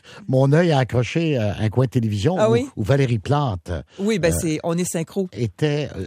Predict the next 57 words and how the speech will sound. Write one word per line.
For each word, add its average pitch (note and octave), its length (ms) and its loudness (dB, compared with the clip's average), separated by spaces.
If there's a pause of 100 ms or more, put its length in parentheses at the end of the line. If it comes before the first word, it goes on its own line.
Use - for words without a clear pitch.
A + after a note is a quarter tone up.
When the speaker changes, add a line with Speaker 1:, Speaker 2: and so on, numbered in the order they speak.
Speaker 1:
elle, C3+ 160 -4
elle B2+ 220 -2
riait C3 380 -2
plus D3 240 -6
naturellement A#2 540 -2
il A2 80 -4
y F#2+ 60 -2
a F2+ 40 -2
un E2 140 -4
an, D2+ 120 -8 (160)
Speaker 2:
Oui. G#3+ 300 2
Speaker 1:
euh, - 140 -8
Speaker 2:
Ah - 40 -8
Speaker 1:
qu'aujourd'hui. B3+ 420 0
Speaker 2:
oui, A#3+ 60 0
là, C#4 80 2
le C4 120 2
rire, C#4+ 260 -2
c'est A3+ 180 -4
un G#3+ 40 0
Speaker 1:
Ça - 80 4
Speaker 2:
peu F3 80 2
Speaker 1:
prend D#3+ 80 4
plus D3+ 140 0
de A3+ 80 0
temps. D3 80 4
Speaker 2:
crispé. A3+ 320 -2 (380)
Euh, F#3+ 180 4
elle A#3+ 180 4
n'a C4 100 4
pas F#4+ 140 0
d'opposants B3 640 -4
non G3+ 160 -2
plus, A3+ 340 -4
hein, C4 220 -2
en D#3+ 60 -2
face, B3+ 260 -6
ça E3+ 100 -4
s'est E3 200 -6
pas G#3 160 -2
vraiment F3 260 -2
Speaker 1:
En G3 40 0
fait, F3+ 80 -2
il E3 40 4
y G#3+ 40 6
a D#3+ 260 4
Speaker 2:
reconstruit. A2+ 240 4
Speaker 1:
rien, C4+ 100 2
Sylvie. B2+ 240 2
Speaker 2:
Il - 20 4
y - 40 6
a C4 40 8
rien, G#3 340 2
il F#3 60 -2
y A3 60 4
a G#3+ 60 6
rien. G3 260 0